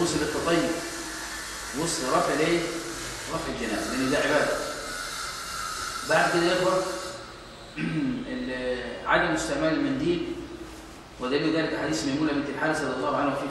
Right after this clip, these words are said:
فناولته خرقة فقال بيده هكذا ولم يردها." يولد الخرق، يعني، من الشبيه. وفي رواية لها: "ثم أتيته بالمنديل فرده". وهذا كما قالوا: "إن احتيج إليه"، أما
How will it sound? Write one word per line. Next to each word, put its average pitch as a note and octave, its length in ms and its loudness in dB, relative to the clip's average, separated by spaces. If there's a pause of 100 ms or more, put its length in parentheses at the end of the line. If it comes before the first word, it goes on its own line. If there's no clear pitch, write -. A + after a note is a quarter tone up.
(100)
فناولته B2+ 460 -2
خرقة E3+ 440 0 (260)
فقال C#3 280 0
بيده C#3 420 0
هكذا B2+ 440 0 (360)
ولم C3+ 480 0 (200)
يردها." C3+ 880 4 (380)
يولد C3+ 280 -2
الخرق، C3 300 -4
يعني، A#2 180 -4
من A#2+ 320 -4
الشبيه. C3 360 -2 (500)
وفي C#3+ 160 0
رواية D3 340 4
لها: D3+ 240 2
"ثم C#3+ 180 2
أتيته D3 360 0 (120)
بالمنديل C3 500 0
فرده". - 380 2
وهذا D3+ 520 -2 (100)
كما C#3+ 240 0
قالوا: C#3 180 0
"إن D3 140 -2
احتيج E3 360 -2
إليه"، E3+ 500 4 (420)
أما D#3 100 -6